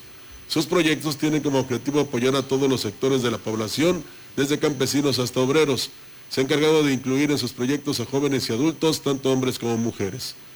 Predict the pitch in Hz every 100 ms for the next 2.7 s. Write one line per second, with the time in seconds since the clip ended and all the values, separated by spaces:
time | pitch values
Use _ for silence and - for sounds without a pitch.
0 | - - 107 127 127 131 135 135 120 110
1 | 143 143 143 131 120 120 117 120 113 135
2 | 147 - 120 131 135 147 139